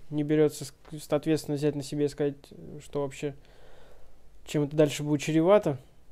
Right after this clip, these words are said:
Пока со зрением проблемы. Вот щас, э, все врачи стараются как-то помочь. Но никто не говорит, насколько это всё затянется.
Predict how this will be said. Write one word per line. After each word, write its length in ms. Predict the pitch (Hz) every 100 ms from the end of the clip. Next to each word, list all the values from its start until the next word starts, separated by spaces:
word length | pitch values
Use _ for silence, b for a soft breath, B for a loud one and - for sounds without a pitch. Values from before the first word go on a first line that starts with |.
| - - - -
Пока 540 | 147 139 165 160 151 127 - - - -
со 140 | - 147
зрением 360 | 151 175 180
проблемы. 520 | 156 151 147 143 139 139
Вот 180 | 175
щас, 440 | - 165 160 - -
э, 320 | 135 139 139 143
все 160 | - 151
врачи 500 | 147 139 - 185 98 - - - b b b b b
стараются 540 | - - 143 147 139 147
как-то 260 | 139 -
помочь. 460 | 143 147 151 165 - - - - - - - - - - - - - - b b b -
Но 140 | 165
никто 260 | 180 165 170
не 100 | 165
говорит, 320 | 156 151 151
насколько 440 | 139 - 170 160
это 160 | 143 135
всё 200 | - 139
затянется. 640 | 139 135 147 139 135 143